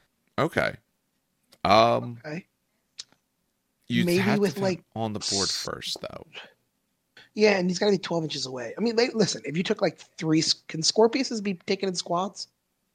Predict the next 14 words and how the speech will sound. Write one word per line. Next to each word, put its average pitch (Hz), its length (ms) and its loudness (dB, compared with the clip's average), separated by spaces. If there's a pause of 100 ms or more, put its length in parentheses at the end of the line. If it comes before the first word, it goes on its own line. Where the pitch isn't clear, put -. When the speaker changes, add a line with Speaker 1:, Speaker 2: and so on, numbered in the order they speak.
(760)
Speaker 2:
Probably 151 200 -2
not. 107 280 -8
Speaker 1:
<sighs> - 40 -18
I 120 60 -18
know 156 120 -16
you 156 80 -12
gotta 131 140 -12
make 82 160 -14
me 85 80 -12
go 92 160 -6
to 80 100 -6
Scorpius 110 520 -10
page. - 540 -12
Speaker 2:
<laughs> - 40 -20